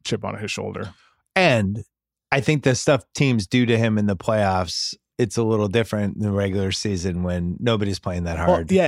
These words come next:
Speaker 1: and everybody has said, like, "Oh, he's gonna get doubled all year." No, he's not.
Speaker 2: No, he's not.
Speaker 1: No, he's not. Like, that, that in the
Speaker 2: And it's a different
Speaker 1: postseason, that
Speaker 2: team
Speaker 1: would
Speaker 2: every
Speaker 1: kill
Speaker 2: day,
Speaker 1: them.
Speaker 2: every game.
Speaker 1: Of
Speaker 2: And
Speaker 1: course.
Speaker 2: pl-, postseason,
Speaker 1: Yeah.
Speaker 2: same, same team two straight weeks.
Speaker 1: I would be curious, and this is something I, I'm, I'm trying to, to figure out for the article that I'm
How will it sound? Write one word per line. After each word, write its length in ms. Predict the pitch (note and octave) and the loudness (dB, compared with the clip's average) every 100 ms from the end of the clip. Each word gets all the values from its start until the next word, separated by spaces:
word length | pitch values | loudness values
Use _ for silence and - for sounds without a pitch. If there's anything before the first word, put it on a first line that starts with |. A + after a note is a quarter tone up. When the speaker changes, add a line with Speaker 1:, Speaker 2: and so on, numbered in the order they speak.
| C#3 | 2
Speaker 1:
and 160 | D#3+ F3+ | 0 2
everybody 420 | F#3 F#3 F3 D3+ | 4 4 4 4
has 180 | D3 - | 2 0
said, 140 | C3 | 2
like, 80 | D3 | 4
"Oh, 120 | F#3 | 4
he's 100 | E3+ | 4
gonna 160 | D3+ D#3 | 4 2
get 80 | C3 | 4
doubled 320 | C#3+ C3+ C3 | 4 4 4
all 140 | B2+ | 2
year." 200 | B2 B2 | 2 2
No, 120 | C#3 A#3+ | 0 0
he's 140 | - - | -4 -6
not. 300 | - B2 A2 | -10 -6 0
Speaker 2:
No, 100 | A2 | 0
he's 180 | G2+ - | 0 -4
not. 100 | - | 0
Speaker 1:
No, 60 | |
he's 140 | A#3+ A2+ | 0 2
not. 240 | A#2+ C#3+ | 0 2
Like, 120 | C#3+ F#3 | 2 2
that, 260 | F#3 C#3+ | 2 2
that 160 | F3+ G3 | 2 4
in 60 | |
the 60 | F3+ | 4
Speaker 2:
And 80 | F#3+ | 6
it's 80 | G3 | 6
a 120 | A#3+ | 6
different 320 | F#3+ A3 F3 | 6 6 6
Speaker 1:
postseason, 0 | |
that 60 | E3+ | 6
Speaker 2:
team 140 | F#3+ | 6
Speaker 1:
would 40 | F#3 | 6
Speaker 2:
every 100 | F3 | 6
Speaker 1:
kill 60 | E3 | 4
Speaker 2:
day, 40 | E3+ | 4
Speaker 1:
them. 120 | D3+ | 4
Speaker 2:
every 180 | D3+ D3 | 4 4
game. 380 | F3+ A3+ G2 F#2+ | 4 2 2 0
Speaker 1:
Of 40 | |
Speaker 2:
And 80 | A2 | 0
Speaker 1:
course. 220 | B2 - | 0 0
Speaker 2:
pl-, 180 | - F#3+ | 0 0
postseason, 640 | - G3+ C4+ - B2 A#2 G#2+ | 2 2 2 2 2 2 0
Speaker 1:
Yeah. 40 | |
Speaker 2:
same, 380 | - E3+ D#3 A2 | 0 2 2 2
same 320 | - E3 E3 | 0 2 2
team 240 | - D3+ B2 | 0 -2 -2
two 180 | C#3+ | -2
straight 220 | B2+ B2 G#2 | 0 0 0
weeks. 300 | D2+ - - | -2 -8 0
Speaker 1:
I 80 | D3+ | 4
would 200 | G3+ G3 | 6 4
be 100 | F#3 | 2
curious, 540 | - D#3 D3 C#3 - | 2 4 4 2 0
and 80 | C#3+ | 0
this 120 | D3 | 0
is 60 | D#3+ | 0
something 300 | D#3+ D3 C3 | 0 2 0
I, 120 | A#2+ | 2
I'm, 220 | A#2+ A#2 B2 | 0 -2 -4
I'm 160 | A2+ | -4
trying 260 | G#2+ B2 A#2+ | 0 0 2
to, 280 | A2 G#2 G2+ _ _ - | 0 -2 -6 _ _ -2
to 240 | B2 G#2+ | -2 -2
figure 300 | - A#2+ A#2 | -2 -2 0
out 160 | G#2+ - | 0 -2
for 240 | A2+ G2+ | -2 -2
the 100 | G#2+ | -2
article 320 | G#2 G#2 A2 | -4 -4 -6
that 80 | G#2 | -6
I'm 200 | G2+ | -6